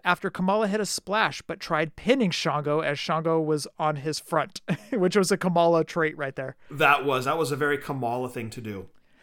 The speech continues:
Speaker 1: The Head Shrinkers defeated Smoking Guns at the twelve-minute and thirty-second mark.
Speaker 2: Okay, wait. Pause.
Speaker 1: Yes.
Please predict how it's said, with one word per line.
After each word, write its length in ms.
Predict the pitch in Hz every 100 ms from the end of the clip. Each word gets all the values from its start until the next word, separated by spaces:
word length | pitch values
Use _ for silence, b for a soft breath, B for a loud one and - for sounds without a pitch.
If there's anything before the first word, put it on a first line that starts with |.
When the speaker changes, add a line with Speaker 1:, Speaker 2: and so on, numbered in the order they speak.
| B B B B -
Speaker 1:
The 120 | 170
Head 180 | 226 277
Shrinkers 380 | 285 247 226
defeated 420 | 214 - 226 233 185
Smoking 500 | - 190 220 240 190
Guns 280 | 196 214
at 100 | 185
the 80 | 160
twelve-minute 600 | - 160 151 143 151 156
and 100 | 160
thirty-second 560 | 151 143 131 147 - -
mark. 280 | 156 220 - - - -
Speaker 2:
Okay, 540 | 160 170 175 185 156 139
wait. 440 | 127 120 98 -
Pause. 500 | - 123 101 92 - _ _ _ -
Speaker 1:
Yes. 380 | 147 - -